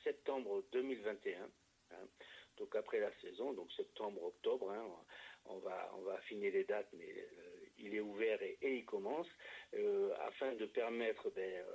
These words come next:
à, à, à des personnes venant du continent qui auraient un C A P de, d'intégrer notre formation parce qu'ils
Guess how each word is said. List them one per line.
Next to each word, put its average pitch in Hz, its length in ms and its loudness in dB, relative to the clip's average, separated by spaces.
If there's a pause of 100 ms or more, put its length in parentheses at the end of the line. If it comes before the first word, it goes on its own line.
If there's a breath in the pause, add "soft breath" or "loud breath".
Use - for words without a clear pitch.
(120)
à, - 420 -6
à, - 280 -6
à 139 40 4
des 135 140 2
personnes 135 480 2
venant 139 280 2
du 123 140 -4
continent 120 580 0
qui 113 120 -2
auraient 107 260 6
un 107 160 -2
C 113 80 2
A 104 120 0
P 110 380 2
de, 98 360 -2
d'intégrer 110 500 0
notre 101 180 -2
formation 101 600 0
parce - 220 -10
qu'ils 92 200 -6